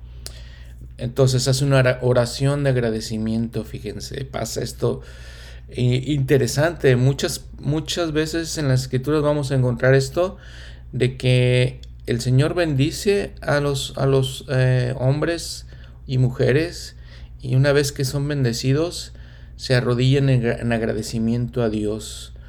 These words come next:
Fíjense que leí cuando llega a la tierra prometida, después que recibe la bendición de llegar a la tierra prometida, hace un altar en señal de agradecimiento. Ojalá que podamos aprender esto, esta,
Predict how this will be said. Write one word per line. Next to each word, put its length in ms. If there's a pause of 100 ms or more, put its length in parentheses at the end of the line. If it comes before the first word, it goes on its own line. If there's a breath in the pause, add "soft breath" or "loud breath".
(360 loud breath)
Fíjense 480
que 140
leí 380
cuando 260
llega 140
a 20
la 140
tierra 280
prometida, 680
después 420
que 120
recibe 400
la 120
bendición 500
de 80
llegar 160
a 40
la 60
tierra 220
prometida, 640 (280 loud breath)
hace 300
un 120
altar 500 (480 loud breath)
en 160
señal 420
de 60
agradecimiento. 1000 (380 loud breath)
Ojalá 320
que 160
podamos 400
aprender 420
esto, 460
esta, 640